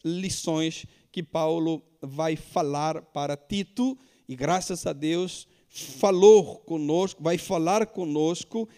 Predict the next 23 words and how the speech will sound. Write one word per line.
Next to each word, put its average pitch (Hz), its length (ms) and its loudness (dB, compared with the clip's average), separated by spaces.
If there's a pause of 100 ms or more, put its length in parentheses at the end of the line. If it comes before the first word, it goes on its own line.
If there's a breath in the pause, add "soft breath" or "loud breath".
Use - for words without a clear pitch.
(220 loud breath)
e 220 360 0 (140 loud breath)
nós 208 360 0
tiramos, 208 1040 0 (360)
e 160 80 0
eu 180 100 2
tirei 190 360 4
aqui 190 240 -4
dez 208 520 4
lições, 190 760 -4 (400 soft breath)
eh, 170 680 2
que 202 80 -6
Paulo 190 380 0
ensina 185 1000 -2
ao 156 160 -6
seu 160 180 -4
filho 165 360 -8
na 165 140 -6
fé, 165 500 -4 (400 soft breath)
eh, 156 420 0 (140)
Tito, 214 600 0 (140)
e 180 100 -6
também 175 540 -2
ensina-nos 185 1080 -4